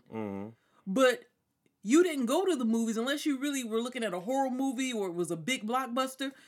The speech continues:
Speaker 2: Back then, we didn't look at white movies.
Speaker 1: Mm.
Speaker 2: They weren't us.
Speaker 1: Mm.
Speaker 2: They didn't understand us. They told jokes, and everybody be looking at each other like, "Was that funny? What,
Speaker 1: <laughs>
Speaker 2: what was that?"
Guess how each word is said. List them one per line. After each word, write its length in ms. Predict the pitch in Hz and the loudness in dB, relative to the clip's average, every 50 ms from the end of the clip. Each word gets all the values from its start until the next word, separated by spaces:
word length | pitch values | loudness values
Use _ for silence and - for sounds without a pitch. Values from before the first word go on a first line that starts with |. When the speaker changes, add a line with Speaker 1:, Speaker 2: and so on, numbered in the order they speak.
| - - _ _ _ _ _ - | -20 -20 _ _ _ _ _ 0
Speaker 2:
Back 280 | 202 254 277 294 285 | 2 4 4 2 2
then, 220 | - 320 311 294 269 | -2 -4 -2 -2 -2
we 100 | 262 294 | -2 -2
didn't 180 | 349 370 285 240 | -2 -2 -2 -2
look 160 | 240 226 - | -4 -4 -6
at 80 | 202 190 | -6 -6
white 220 | 185 180 175 170 | -6 -8 -8 -8
movies. 380 | 170 170 170 160 185 196 208 - - _ _ _ _ _ - | -10 -10 -10 -10 -12 -14 -14 -16 -20 _ _ _ _ _ -16
Speaker 1:
Mm. 160 | - 104 104 98 | -14 -12 -6 -2
Speaker 2:
They 140 | 220 262 | -2 -2
weren't 300 | 311 302 302 277 233 - | 0 -2 -2 -4 -4 -2
us. 500 | 202 202 196 220 262 - - - - - - _ _ _ _ _ _ _ _ _ _ _ _ _ 123 | -2 0 0 -2 -4 -6 -12 -16 -18 -20 -20 _ _ _ _ _ _ _ _ _ _ _ _ _ -18
Speaker 1:
Mm. 160 | - 98 104 | -16 -10 -2
Speaker 2:
They 140 | - 208 247 | 0 0 0
didn't 180 | 302 381 294 | 0 0 -2
understand 540 | 269 262 226 233 226 - - 220 214 202 202 | -2 -2 -2 -2 -2 -2 0 0 0 2 2
us. 160 | 202 214 233 226 | 2 2 0 0
They 140 | 214 262 302 | -2 -4 -2
told 320 | - 330 285 285 247 220 | 2 2 2 2 2 4
jokes, 320 | 226 277 320 311 - - | 6 8 8 8 6 2
and 80 | 214 233 | -6 -4
everybody 280 | 254 254 254 254 240 247 | -2 0 0 0 0 -2
be 60 | 247 | -4
looking 160 | 269 247 262 | -4 -6 -6
at 80 | 254 254 | -6 -4
each 80 | 233 | -4
other 100 | 254 240 | -4 0
like, 240 | 240 226 220 214 214 | 2 2 0 0 0
"Was 140 | 214 226 226 | -6 -6 -6
that 160 | 240 247 240 | -6 -6 -8
funny? 300 | - 277 269 269 277 269 269 _ _ _ - | -8 -8 -8 -8 -8 -10 -12 _ _ _ -14
What, 180 | 233 247 - - _ _ _ _ | -14 -14 -14 -16 _ _ _ _
Speaker 1:
<laughs> 260 | _ - 151 - - 254 180 - - - 180 - - - _ _ _ _ | _ -8 0 6 10 10 10 10 8 2 2 2 0 -12 _ _ _ _
Speaker 2:
what 140 | - 262 247 | -10 -8 -6
was 100 | 254 233 | -6 -4
that?" 240 | 254 214 180 - | -4 -4 -6 -8